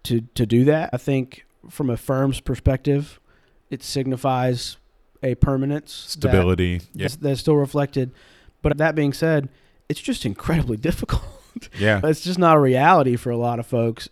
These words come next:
Speaker 1: And it's not because they don't want to or wouldn't want to, but I think the benefit of the hindsight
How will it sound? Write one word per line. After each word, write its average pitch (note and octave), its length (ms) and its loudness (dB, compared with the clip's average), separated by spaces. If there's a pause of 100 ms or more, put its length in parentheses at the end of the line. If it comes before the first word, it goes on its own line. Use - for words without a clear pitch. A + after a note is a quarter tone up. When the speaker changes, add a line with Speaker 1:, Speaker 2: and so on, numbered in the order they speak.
Speaker 1:
And C3 480 0 (280)
it's - 140 -12
not D3 140 0
because C#3+ 200 0
they C#3 60 2
don't B2+ 180 4
want C#3 220 2
to C3+ 140 -2
or A#2+ 80 0
wouldn't C#3+ 280 0
want A2 240 -2
to, A2+ 280 -2 (340)
but C3+ 100 0
I C3 60 -2
think D3 280 0
the C#3 80 -4
benefit D3+ 360 2
of C#3+ 60 0
the C3+ 80 -4
hindsight C3+ 600 -4